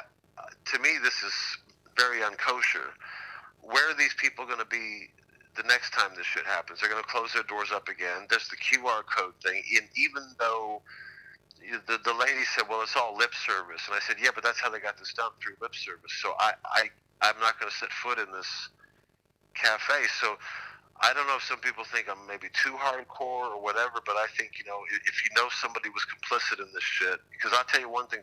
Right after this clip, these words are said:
Tony, it was, it was beautiful. It is beautiful to be on the side of right, but it's also can be very fucking lonely. And we've had everybody from the prime minister call us insane,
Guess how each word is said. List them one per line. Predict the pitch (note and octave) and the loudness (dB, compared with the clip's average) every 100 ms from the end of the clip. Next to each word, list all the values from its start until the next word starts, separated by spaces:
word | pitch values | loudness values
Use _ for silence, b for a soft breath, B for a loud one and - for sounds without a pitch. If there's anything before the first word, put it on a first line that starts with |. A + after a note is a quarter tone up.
| - | -6
Tony, | G2+ G2+ | -8 -8
it | G#2+ | -10
was, | G2 G2 - - _ _ _ _ _ - | -10 -10 -10 -14 _ _ _ _ _ 2
it | A2 | 2
was | G#2 - - | 2 -2 2
beautiful. | A#2+ D3+ E3+ F#3 G3 G3 - | 4 4 2 -2 -4 -6 2
It | G#2+ | 4
is | B2+ D#3 - | 4 0 -4
beautiful | A2 F#2+ - F2+ G#2 A#2 _ _ - | -8 -6 -8 -10 -12 -14 _ _ -12
to | - | 0
be | A#2 | 2
on | A2 | 2
the | G2+ | -2
side | - A2 G2+ | -2 0 0
of | F#2+ F#2 | -2 -2
right, | F#2+ G2+ A2 - _ B B B B | -2 -2 -4 -14 _ B B B B
but | A#2 | 0
it's | A2+ - | 0 2
also | C3+ C#3+ D3 | 0 0 -6
can | - | -2
be | C3 | 0
very | B2+ C3 - | 2 2 2
fucking | C3 B2+ A#2+ | -2 -4 -2
lonely. | B2+ C3+ G#2+ F2+ D#2 B B B B - | -2 -2 -8 -12 -14 B B B B 2
And | A2 | 2
we've | A#2 C3+ | 4 4
had | C#3 B2 | 6 4
everybody | B2 C#3+ C#3+ C#3+ | 4 2 2 2
from | C3 B2+ | 0 -8
the | G#2+ | -10
prime | - C3+ C#3 D#3 | 0 2 2 0
minister | C#3+ B2 - G#2 G2+ B2 _ _ _ | -4 -4 -4 -6 -8 -12 _ _ _
call | - B2+ A#2+ | 0 0 2
us | G#2+ G#2+ | -2 -6
insane, | G#2 - G#2 F#2 F2+ | -8 -2 0 0 -4